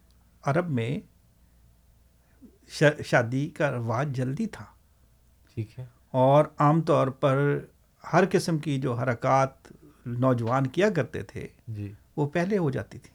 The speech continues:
Speaker 2: ٹھیک ہے۔
Speaker 1: لیکن حضرت صلی اللہ علیہ
Speaker 2: صلی اللہ علیہ
Speaker 1: وسلم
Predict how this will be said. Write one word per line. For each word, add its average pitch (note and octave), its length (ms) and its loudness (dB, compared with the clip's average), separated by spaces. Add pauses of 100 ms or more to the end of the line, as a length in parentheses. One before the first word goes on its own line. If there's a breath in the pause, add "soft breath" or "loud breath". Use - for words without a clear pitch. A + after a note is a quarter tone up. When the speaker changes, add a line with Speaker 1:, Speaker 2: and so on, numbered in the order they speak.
(520)
Speaker 2:
ٹھیک - 220 -18
ہے۔ G#2+ 100 -14 (340)
Speaker 1:
لیکن C3 300 2
حضرت F#3 460 2
صلی F#3+ 220 -2
اللہ E3+ 200 2
علیہ G3 200 4
Speaker 2:
صلی F3 100 0
اللہ D#3 100 2
علیہ D3+ 120 2
Speaker 1:
وسلم E3 460 2